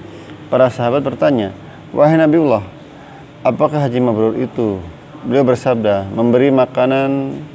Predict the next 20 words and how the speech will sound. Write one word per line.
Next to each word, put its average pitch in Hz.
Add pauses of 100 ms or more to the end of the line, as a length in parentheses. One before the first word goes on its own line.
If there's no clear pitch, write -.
(140)
dan 120
menyebarkan 117
salam." 107 (800)
Hadis 139
riwayat 117
Ahmad. 104 (1500)
Dari 110
Jabir 110
radhiyallahu 113
anhu, 131
ia 120
berkata, 117 (580)
Rasulullah 120
sallallahu 113
alaihi 107
wasallam 117
bersabda, 117 (680)
"Haji 120
mabrur 120
itu 180